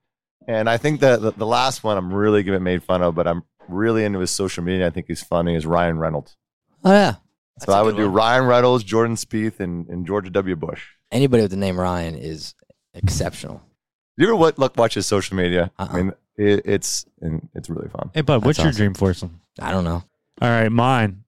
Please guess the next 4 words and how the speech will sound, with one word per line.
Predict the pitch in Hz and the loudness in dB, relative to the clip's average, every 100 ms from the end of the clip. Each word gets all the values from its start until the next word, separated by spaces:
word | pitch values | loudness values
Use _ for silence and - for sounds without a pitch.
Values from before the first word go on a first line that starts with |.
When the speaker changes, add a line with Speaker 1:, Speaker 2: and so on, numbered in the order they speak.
| _ 98 | _ -4
Speaker 1:
Yeah. | 92 113 _ _ _ | -4 -4 _ _ _
Speaker 3:
Ben | 139 107 123 147 | -10 0 2 4
Hogan. | 139 123 123 143 - _ _ _ _ - | 6 6 4 0 -6 _ _ _ _ 0
Speaker 1:
Oh, | 135 | 0